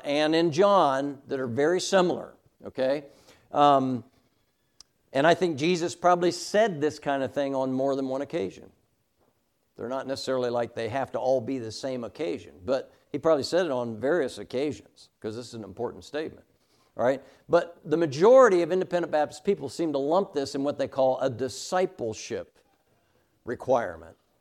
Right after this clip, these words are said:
In other words, if you're saved and you really wanna be, you know, a,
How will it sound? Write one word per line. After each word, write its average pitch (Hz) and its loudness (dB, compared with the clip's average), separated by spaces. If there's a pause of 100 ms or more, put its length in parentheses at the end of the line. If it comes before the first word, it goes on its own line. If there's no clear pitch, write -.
(160)
In - -2
other 160 6
words, 151 2
if 147 -6
you're 233 4
saved 175 6
and 143 0
you 202 2
really 233 10
wanna 214 4
be, 175 4 (160)
you 202 -6
know, 170 4
a, 151 4